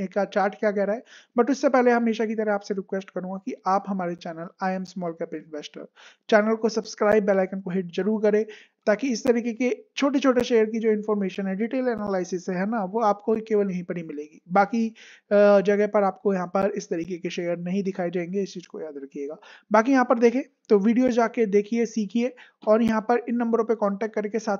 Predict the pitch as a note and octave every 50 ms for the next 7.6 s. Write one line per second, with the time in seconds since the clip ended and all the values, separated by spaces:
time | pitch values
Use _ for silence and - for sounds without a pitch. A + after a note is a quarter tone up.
0 | - G#3 G3+ G3+ F#3+ F3+ F3+ F#3+ F#3 F#3+ F3+ F#3 F3+ E3+ E3+ E3 - - F#3+ G3+
1 | A3 A3 - A3 G#3+ A#3 G#3+ A3 _ A3+ A3+ A3+ A3+ - - D4 D4+ C#4 - -
2 | - A#3+ A3 - A3 G#3+ - - A3+ A#3 A#3 A#3 - - - _ _ G3 A#3 A#3
3 | B3 C4+ C4+ B3 C#4 C4 B3 B3+ B3 G#3 - - A3 - - A#3 A#3 A3 A3+ C4+
4 | C4 B3+ B3 B3+ B3 A#3 - - A3+ G#3+ G#3+ - - - A3 G#3+ - G#3 G#3+ G#3+
5 | G#3+ G#3 G#3 G#3+ A3 G#3 A3 A#3 A3+ A3+ A#3+ A3+ G#3+ - G#3+ G#3 G#3+ F#3+ G3 -
6 | G3+ F#3+ F#3 F3+ - G#3+ B3 B3+ - - - - _ _ - G3 F#3 F3+ - A3
7 | G3+ E3+ D#3+ - - D3 - _ - C#3+ C#3+